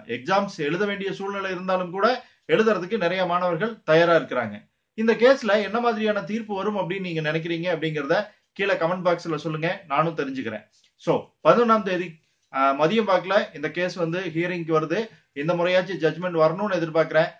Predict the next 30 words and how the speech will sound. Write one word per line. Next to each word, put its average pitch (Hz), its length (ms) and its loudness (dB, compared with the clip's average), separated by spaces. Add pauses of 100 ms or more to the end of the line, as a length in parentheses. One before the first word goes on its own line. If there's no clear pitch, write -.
(140)
அது 165 160 2
மட்டும் 220 240 2
இல்லாம 208 280 0
இந்த 190 140 -4
முறை 190 280 0
ஜட்ஜஸ் 170 420 0
வந்து 175 260 -2
மாத்தி 165 280 2
இருக்கிறாங்க. 160 400 0 (360)
So, 170 160 0
judges 175 460 0
மாத்தி 175 260 -2
இருக்கிறதுனால, 165 480 0 (500)
ஆஹ், 147 400 0 (160)
என்ன 170 240 2
நடக்க 185 280 -2
போகுது 175 280 -4
அப்படிங்கறதையும் 170 560 -2
நம்ம 175 220 -2
பொறுத்திருந்து 165 520 -6
தான் 170 180 -4
பார்க்கணும். 165 340 -4 (400)
ஆஹ், 123 200 -2
மாணவர்களுக்கு 196 720 -2
நல்லது 185 300 -2
நடக்கட்டும் 175 440 -8
அப்படிங்கறது 156 420 -6
தான் 202 260 -2
என்னுடைய 151 300 -6
விருப்பம். 120 340 -10